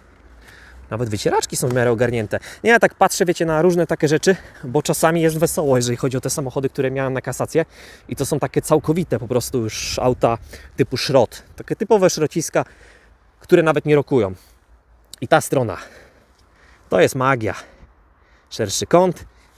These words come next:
Picasso, tak jest. Tutaj mamy trzy odcienie tego właśnie koloru, trzy odcienie szarości. No i tak, błotnik jest w jednym kolorze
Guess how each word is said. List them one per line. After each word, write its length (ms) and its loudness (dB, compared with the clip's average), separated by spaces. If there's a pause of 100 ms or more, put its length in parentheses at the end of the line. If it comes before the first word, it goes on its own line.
(200)
Picasso, 480 -2 (340)
tak 240 -2
jest. 300 -8 (440)
Tutaj 220 4
mamy 240 0
trzy 380 -2
odcienie 680 0 (400)
tego 240 0
właśnie 300 -2
koloru, 400 2 (300)
trzy 160 0
odcienie 360 0
szarości. 540 0 (1040)
No 160 0
i 100 4
tak, 180 -4 (320)
błotnik 380 0
jest 280 0 (180)
w 60 -4
jednym 240 0
kolorze 420 0